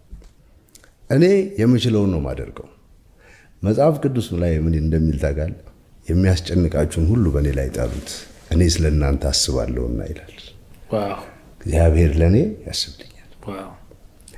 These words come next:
Speaker 1: አሁን እሱ ከቶብኝ ጭንቀት ነው እንጂ የሚጨምርልኝ።
Speaker 2: ም።
Speaker 1: "እንዲህ አድርገው፣ እንዲህ ፍጠረው፣ እንዲህ በለው፣ በዚህ ውጣ፣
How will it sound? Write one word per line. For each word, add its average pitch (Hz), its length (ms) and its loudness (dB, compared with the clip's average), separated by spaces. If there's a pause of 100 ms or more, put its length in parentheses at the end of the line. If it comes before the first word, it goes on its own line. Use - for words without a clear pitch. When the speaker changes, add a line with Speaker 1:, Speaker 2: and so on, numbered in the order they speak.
(180)
Speaker 1:
አሁን 147 300 4
እሱ 165 220 0
ከቶብኝ 156 560 0 (200)
ጭንቀት 156 460 4
ነው 135 140 4
እንጂ 101 140 2
የሚጨምርልኝ። 71 720 -8 (140)
Speaker 2:
ም። 113 140 -14 (960)
Speaker 1:
"እንዲህ 113 240 0
አድርገው፣ 117 320 0 (220)
እንዲህ 104 220 0
ፍጠረው፣ 113 360 -2 (160)
እንዲህ 104 240 2
በለው፣ 110 260 2 (120)
በዚህ 95 320 0
ውጣ፣ 110 140 -2